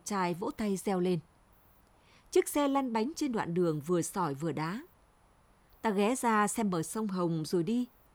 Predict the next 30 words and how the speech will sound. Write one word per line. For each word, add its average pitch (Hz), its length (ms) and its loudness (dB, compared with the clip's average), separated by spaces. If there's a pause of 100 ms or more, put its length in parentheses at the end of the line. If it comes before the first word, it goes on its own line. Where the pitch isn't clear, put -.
(300)
"Vâng 208 160 2
ạ, 160 200 -2 (340)
chú 269 140 0
làm 240 220 2
người 180 160 4
giới 208 160 -2
thiệu 233 240 0
nhé," 226 240 -4 (600)
một 180 220 0
cô 196 120 0
gái 185 320 -4
đề 165 140 2
xuất. 262 260 -6 (760)
"Đồng 175 180 -2
ý 190 140 0
thôi, 208 340 0 (500)
vừa 208 120 8
lái 196 200 4
xe 233 340 -2
vừa 190 140 0
giới 226 180 -2
thiệu, 208 300 2 (240)
tất - 200 -6
cả 175 220 -2
đều 170 200 2
miễn 190 260 -2
phí." 269 320 0 (680)
Chí 202 420 0
cười 160 180 0
nói. 170 300 -6